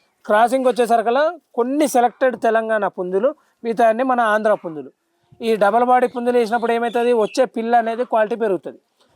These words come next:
ఈ విధంగా నాటుకోడి ఉంటది. సోనాలిలో ఏముంటది? సోనాలి వచ్చేసరికి ఆర్ఐఆర్, ఫౌమీ అని చెప్పి రెండు బ్రీడ్లతోటి వచ్చింది కాబట్టి దీనికి గుడ్డు పొదిగే తత్వం ఉంటది నాటుకోడికి.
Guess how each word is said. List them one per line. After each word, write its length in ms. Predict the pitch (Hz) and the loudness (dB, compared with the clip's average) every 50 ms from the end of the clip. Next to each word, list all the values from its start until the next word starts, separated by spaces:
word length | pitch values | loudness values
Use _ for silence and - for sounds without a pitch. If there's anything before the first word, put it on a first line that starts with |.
| _ _ | _ _
ఈ 120 | 226 226 254 | -2 0 2
విధంగా 300 | 262 254 262 262 294 302 | 2 2 2 2 0 0
నాటుకోడి 560 | 247 214 208 240 254 262 262 269 254 226 214 | 0 0 0 0 0 -2 0 0 0 0 0
ఉంటది. 300 | 196 160 156 143 135 - _ _ _ _ - | -4 -6 -10 -14 -14 -16 _ _ _ _ -20
సోనాలిలో 680 | - - 214 208 233 247 269 269 269 277 269 262 262 | -4 -2 0 2 2 2 2 2 2 2 2 2 2
ఏముంటది? 760 | 262 254 254 247 247 247 233 220 247 226 240 247 247 247 247 - _ _ _ _ _ _ _ _ | 2 2 2 0 -2 -4 -4 -4 -4 -2 -2 -4 -4 -6 -6 -10 _ _ _ _ _ _ _ _
సోనాలి 420 | - - 220 233 247 254 254 254 247 | -4 -2 0 2 2 2 2 2 0
వచ్చేసరికి 520 | 240 - - 233 196 226 226 220 196 269 | 0 -2 -2 -2 -2 0 -2 0 0 0
ఆర్ఐఆర్, 640 | 269 233 202 208 214 220 226 233 226 220 226 240 240 | 2 2 2 2 2 2 2 2 2 2 2 0 -2
ఫౌమీ 400 | - 220 220 220 226 226 226 226 | -2 -2 -2 -2 -2 -4 -4 -6
అని 160 | 220 214 214 | -6 -6 -6
చెప్పి 160 | 214 202 254 | -6 -6 -6
రెండు 200 | 214 214 214 220 | -6 -4 -4 -4
బ్రీడ్లతోటి 500 | 214 185 214 226 226 226 - 226 208 190 | -4 -2 -4 -2 -2 -2 -2 -2 -2 -2
వచ్చింది 320 | 185 - - 226 196 175 139 | -4 -4 -4 -6 -6 -4 -2
కాబట్టి 580 | 135 131 139 135 131 - _ 196 226 285 302 - - - - - _ _ _ _ _ _ - | -2 -2 -2 -2 -6 -6 _ -4 -4 -4 -4 -8 -14 -20 -20 -20 _ _ _ _ _ _ -12
దీనికి 460 | 147 170 226 262 277 285 220 302 294 | -4 -2 0 0 0 0 0 -2 -4
గుడ్డు 400 | 208 175 165 220 196 180 196 311 | -4 -4 -6 -6 -6 -2 -2 -2
పొదిగే 400 | 294 311 294 277 269 277 285 285 | 0 2 2 2 2 2 0 0
తత్వం 440 | 269 262 254 240 254 - 285 269 262 | 2 2 0 -2 0 0 0 0 0
ఉంటది 340 | 262 254 208 262 254 277 330 | 0 -2 -2 -2 -2 -2 -2
నాటుకోడికి. 720 | 285 240 220 247 262 - - 285 247 214 180 - - - | -2 0 0 0 -2 -2 -2 -2 -2 -2 -2 -6 -8 -18